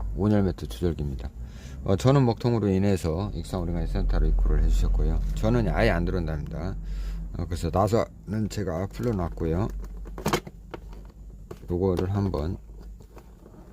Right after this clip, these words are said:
열어보도록 하겠습니다. 자, 이렇게 해서, 자, 이렇게 한번 열어보도록 하겠습니다.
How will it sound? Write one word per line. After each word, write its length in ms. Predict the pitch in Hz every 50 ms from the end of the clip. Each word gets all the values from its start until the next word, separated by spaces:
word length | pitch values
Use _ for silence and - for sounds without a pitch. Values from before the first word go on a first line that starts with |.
| - - - - - - - - - - -
열어보도록 720 | 85 90 95 95 92 82 78 76 - 73 76 - - - -
하겠습니다. 640 | 92 92 87 - - 71 71 67 65 67 67 80 - - - - - - - - - - - - - - -
자, 280 | - - - 71 60 55 - - - - 64 71 - - -
이렇게 300 | - - 85 82 78 80
해서, 260 | 82 80 - - 87 - - - - - - - - - - - - - - - - - - - - - - - - - - - - - - - - - - - - - - - - - - - -
자, 320 | - 85 82 82 82 85 82
이렇게 260 | 87 90 87 - -
한번 240 | - 85 82 80 80
열어보도록 460 | 82 87 90 82 78 76 - 78 78
하겠습니다. 840 | 80 82 - - - 73 71 65 67 67 67 73 90 101 101 101